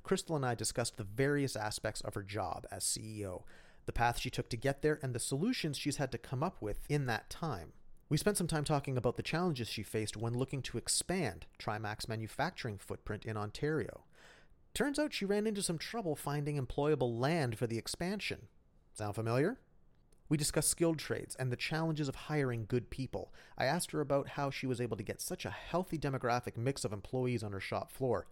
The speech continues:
because it was a very healthy mix of ages and gender. Turns out it's no accident. They set targets,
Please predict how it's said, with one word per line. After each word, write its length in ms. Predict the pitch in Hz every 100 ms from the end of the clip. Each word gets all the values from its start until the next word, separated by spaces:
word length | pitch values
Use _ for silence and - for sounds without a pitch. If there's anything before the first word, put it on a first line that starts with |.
| -
because 340 | 117 127 117 -
it 100 | 127 98
was 420 | 110 135 98 -
a 80 | 92
very 400 | 95 113 135 107
healthy 320 | 107 107 101
mix 540 | 104 123 - - - - -
of 120 | 107
ages 340 | 131 156 123 -
and 200 | 120 151
gender. 440 | 107 101 107 - - - - - _ - -
Turns 240 | 151 147
out 160 | 160 147
it's 160 | 120 120
no 160 | 117
accident. 440 | 127 165 - - - - -
They 120 | 101
set 320 | - 107 -
targets, 560 | - 98 95 160 - -